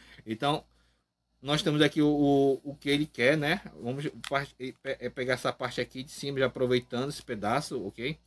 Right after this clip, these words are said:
X vale quanto? Vale menos dez. Então, menos dez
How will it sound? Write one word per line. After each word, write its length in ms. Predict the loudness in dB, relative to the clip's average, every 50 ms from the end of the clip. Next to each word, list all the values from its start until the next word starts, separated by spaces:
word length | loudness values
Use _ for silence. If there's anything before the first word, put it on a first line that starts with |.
| _ _ -20 -20 _ _ _
X 340 | -4 4 6 8 8 8
vale 220 | 8 8 8 8 8
quanto? 360 | 4 2 2 2 2 0 0
Vale 180 | 0 0 0 0
menos 340 | -2 -2 -2 -4 -4 -6
dez. 440 | -2 0 2 4 4 4 4 0 -4
Então, 260 | -10 -8 -4 -4 -2
menos 400 | -2 0 0 0 2 0 0 -2
dez 720 | -2 2 4 6 6 8 6 6 4 2 0 -4 -10 -14